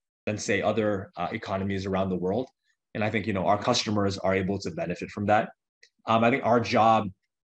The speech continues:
as, as an, uh, enabler and our mission to empower progress means that, you know, we need to keep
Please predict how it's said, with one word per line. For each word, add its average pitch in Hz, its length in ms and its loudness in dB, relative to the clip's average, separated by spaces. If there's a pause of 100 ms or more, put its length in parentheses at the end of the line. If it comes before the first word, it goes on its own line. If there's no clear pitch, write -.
(300)
as, 110 380 2
as 107 240 -2
an, 95 200 -6
uh, 101 180 -4
enabler 110 680 2 (360)
and 101 100 -2
our 104 100 2
mission 117 400 0
to 107 180 -4
empower 98 460 0
progress 104 540 0
means 95 260 -4
that, 87 200 -2
you 95 60 -2
know, 92 80 -2
we 98 160 -4
need 107 180 0
to 95 100 -6
keep 107 320 -4